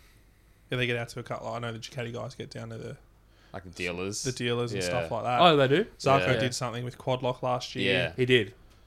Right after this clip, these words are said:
Speaker 3: Yep.
Speaker 1: Um, so, yeah, they'll get out to some stores and whatnot.
Speaker 3: Quad Lock have a good, uh, a good couple of good guys on their roster.
Speaker 1: Mm.
Speaker 2: Yeah, they're doing really
Speaker 3: 'Cause
Speaker 2: well.
Speaker 3: Piastri's with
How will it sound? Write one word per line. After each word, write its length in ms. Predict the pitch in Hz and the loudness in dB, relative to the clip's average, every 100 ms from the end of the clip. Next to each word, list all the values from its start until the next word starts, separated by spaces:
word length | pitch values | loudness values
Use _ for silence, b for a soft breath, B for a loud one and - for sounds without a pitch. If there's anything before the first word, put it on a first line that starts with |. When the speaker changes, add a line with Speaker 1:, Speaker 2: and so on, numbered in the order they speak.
| b b | b b
Speaker 3:
Yep. 140 | - 110 | -6 -6
Speaker 1:
Um, 340 | 120 117 113 127 - - - - - - - - - | -6 -10 -12 -18 -20 -20 -20 -20 -20 -20 -20 -20 -18
so, 160 | - 135 | -12 -10
yeah, 160 | 113 | -8
they'll 140 | 107 123 | -8 -8
get 160 | 123 | -8
out 120 | 123 | -12
to 100 | - 135 | -14 -16
some 140 | 143 | -14
stores 360 | - 131 131 139 | -12 -10 -8 -8
and 100 | 131 | -10
whatnot. 280 | 123 131 - - - - | -10 -12 -12 -18 -20 -12
Speaker 3:
Quad 180 | - 170 | -2 0
Lock 160 | 254 285 | 0 0
have 140 | 180 | -2
a 40 | |
good, 320 | 123 127 156 - | 0 0 -2 -4
uh, 240 | 123 110 101 | 0 0 -2
a 60 | 104 | -6
good 200 | 113 117 | -10 -10
couple 220 | - 123 | -6 -6
of 80 | 104 | -4
good 140 | 107 | -6
guys 320 | 104 104 107 101 | -4 -2 -2 -4
on 80 | |
their 200 | 101 95 98 | -10 -10 -8
roster. 340 | 98 - 117 131 b b - _ _ - | -10 -8 -10 -10 b b -20 _ _ -6
Speaker 1:
Mm. 240 | 160 175 117 | -4 -4 -2
Speaker 2:
Yeah, 80 | 101 | -2
they're 80 | 101 | 0
doing 220 | 117 92 | -2 -2
really 180 | 87 90 | -4 0
Speaker 3:
'Cause 160 | 104 | 0
Speaker 2:
well. 60 | - | 0
Speaker 3:
Piastri's 440 | - 151 156 156 | 2 2 2 -2
with 100 | 120 | -2